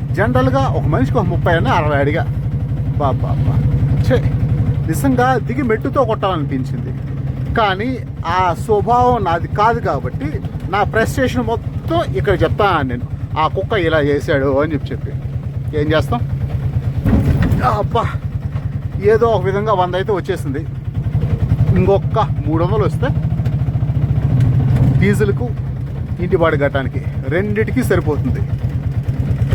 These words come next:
చూద్దాం, ఇంకా టైమ్ ఉంది కదా. ఏదో ఒక సినిమాలో బ్రహ్మానందం అంటాడు, "ప్రతిసారి దీని ఎంట్రీ ఏంట్రా బాబు" అని చెప్పి.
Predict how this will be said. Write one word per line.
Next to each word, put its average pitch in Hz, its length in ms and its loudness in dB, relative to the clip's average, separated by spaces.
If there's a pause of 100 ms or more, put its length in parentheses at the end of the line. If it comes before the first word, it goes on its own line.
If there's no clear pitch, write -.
(280)
చూద్దాం, 202 540 2 (220)
ఇంకా 123 420 0 (100)
టైమ్ 202 180 2
ఉంది 160 160 -2
కదా. 151 200 0 (2500)
ఏదో 277 140 0
ఒక 294 220 0
సినిమాలో 233 840 -4 (560)
బ్రహ్మానందం 240 640 2
అంటాడు, 156 320 -4 (540)
"ప్రతిసారి 311 960 0
దీని 277 440 -4
ఎంట్రీ 302 320 -2
ఏంట్రా 202 280 0
బాబు" 175 340 0
అని 170 220 -2
చెప్పి. 123 200 -8